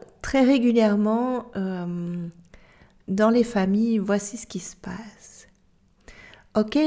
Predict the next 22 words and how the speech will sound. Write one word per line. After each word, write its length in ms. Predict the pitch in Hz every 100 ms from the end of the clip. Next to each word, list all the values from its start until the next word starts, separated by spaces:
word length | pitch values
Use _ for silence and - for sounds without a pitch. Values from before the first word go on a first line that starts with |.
| 294
c'est 180 | -
l'heure 180 | 202 214
d'aller 240 | 214 185 175
au 140 | 196
lit. 480 | 220 - - - - _ _ _ _ _ _ _ _ _ _ _ _ _ _ -
Mais 440 | 214 254 277 262
je 100 | 240
suis 140 | 233 262
pas 220 | - 359
fatiguée. 840 | 349 240 - 214 233 262 247 208 - _ _ _ _ _ _ _ -
Oui, 220 | 311 330
tu 160 | -
es 120 | 294 285
fatiguée. 760 | 277 220 - 190 202 180 175 - _ _ _ _ _ _ _ _
Tu 160 | - -
n'as 60 | 170
pas 160 | 202
fait 160 | 202 233
de 80 | 233
sieste 380 | - 269 254
cet 160 | - 196
après-midi. 920 | 175 - 196 185 175 214 - - -